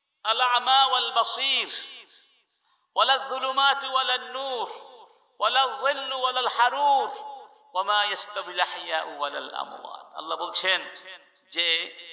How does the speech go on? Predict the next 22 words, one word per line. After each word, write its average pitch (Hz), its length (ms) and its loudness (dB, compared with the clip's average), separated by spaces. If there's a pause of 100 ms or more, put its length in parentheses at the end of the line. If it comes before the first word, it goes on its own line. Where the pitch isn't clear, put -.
(160)
জীবিত 269 400 -2 (540)
মৃত 220 320 -4 (340)
সমান 165 380 -2
না, 139 400 -12 (240)
অন্ধকার 240 800 2
আলো 220 600 2 (240)
সমান 175 240 -2
না, 127 380 -12 (260)
চক্ষুষ্মান 277 720 4 (300)
আর 185 100 4
অন্ধ 185 540 0 (100)
সমান 214 480 4 (480)
নয়। 151 480 -8 (840)
তার 156 140 -8
মানে 165 180 -2
কি? 151 200 -14 (880)
যেই 269 240 4
ব্যক্তি 277 360 2
আল্লাহকে 262 400 4
ভয় 226 260 2
করে, 208 280 -10 (1160)
সে, - 640 0